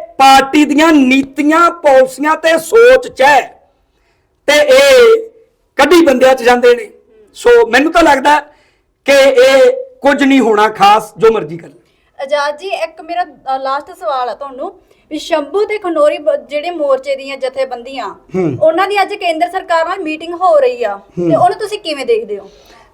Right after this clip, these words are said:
Speaker 1: ਦੇਖੋ ਜੀ, ਚੰਗੀ ਗੱਲ ਹੈ ਮੀਟਿੰਗ ਹੋ ਰਹੀ ਹੈ।
Speaker 2: ਹੂੰ।
Speaker 1: ਪਹਿਲਾਂ ਤਾਂ ਕੇਂਦਰ ਨੇ ਇੰਨਾ ਟਾਈਮ ਮੀਟਿੰਗ ਨਹੀਂ ਦਿੱਤੀ।
Speaker 2: ਹੂੰ।
Speaker 1: ਇਹ ਇੱਕ ਤਾਨਾਸ਼ਾਹੀ ਰਵੱਈਆ ਕੇਂਦਰ ਦਾ।
Speaker 2: ਹੂੰ।
Speaker 1: ਸਾਲ ਬਾਅਦ ਮੀਟਿੰਗ ਕੀਤੀ ਹੈ ਕੇਂਦਰ ਨੇ। ਇੰਨੇ ਟਾਈਮ ਦੇ ਕਿਸਾਨ ਬੈਠੇ ਆ, ਮੋਦੀ ਸਾਹਿਬ ਹੋਰੀ ਗੱਲਾਂ ਜਾ ਕੇ ਬਾਹਰਲੇ ਦੇਸ਼ਾਂ 'ਚ ਕਰਦੇ ਆ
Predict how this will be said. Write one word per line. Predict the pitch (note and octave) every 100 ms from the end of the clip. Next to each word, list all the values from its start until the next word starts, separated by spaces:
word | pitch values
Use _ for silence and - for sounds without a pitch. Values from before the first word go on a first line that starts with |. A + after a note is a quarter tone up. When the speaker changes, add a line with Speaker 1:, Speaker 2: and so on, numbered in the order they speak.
| -
Speaker 1:
ਦੇਖੋ | A4+ A#4
ਜੀ, | D#4
ਚੰਗੀ | - C#4+ B3 D4 D4
ਗੱਲ | D4
ਹੈ | D4+
ਮੀਟਿੰਗ | C4 B3+ C4+
ਹੋ | C4
ਰਹੀ | B3+ A#3 A#3+
ਹੈ। | A#3+
Speaker 2:
ਹੂੰ। | - - - -
Speaker 1:
ਪਹਿਲਾਂ | C4 D4+ D#4
ਤਾਂ | D#4
ਕੇਂਦਰ | - B3+ B3+ C#4
ਨੇ | C#4
ਇੰਨਾ | C4+ C4+
ਟਾਈਮ | C4+ C#4
ਮੀਟਿੰਗ | A#3+ A#3 B3
ਨਹੀਂ | C4
ਦਿੱਤੀ। | B3 B3 C4 B3
Speaker 2:
ਹੂੰ। | B3+ - - - _ -
Speaker 1:
ਇਹ | C5 D5 B4+
ਇੱਕ | B4+
ਤਾਨਾਸ਼ਾਹੀ | - B3 C4 D4 D4 C#4+
ਰਵੱਈਆ | C#4+ C4 B3 C4
ਕੇਂਦਰ | B3+ A#3+ B3 B3
ਦਾ। | A#3
Speaker 2:
ਹੂੰ। | - _ _ _ _ _ _
Speaker 1:
ਸਾਲ | - A#3+ B3+ C#4+ E4+
ਬਾਅਦ | F4+ F4 F4
ਮੀਟਿੰਗ | D#4+ D4+ D4+ D4+ B3+ _ _ _
ਕੀਤੀ | A#3 D#4+ F#4+
ਹੈ | G4
ਕੇਂਦਰ | D#4+ C#4+ C#4
ਨੇ। | A3+ E3+ - _ _ B3
ਇੰਨੇ | C4 D4
ਟਾਈਮ | D4 C#4 C4+
ਦੇ |
ਕਿਸਾਨ | C#4 B3 A#3+ B3
ਬੈਠੇ | C4 C4 C4+
ਆ, | C4+ B3 - - _ _
ਮੋਦੀ | G3 B3 C4+
ਸਾਹਿਬ | C4+ C4+ C4+
ਹੋਰੀ | C4 B3+
ਗੱਲਾਂ | F3+ A#3 B3 C4
ਜਾ | C4 B3+
ਕੇ | C4+
ਬਾਹਰਲੇ | B3+ C4 C#4+
ਦੇਸ਼ਾਂ | C#4 A#3+ A#3+ B3
'ਚ | -
ਕਰਦੇ | B3 A#3+ C4
ਆ | B3+ B3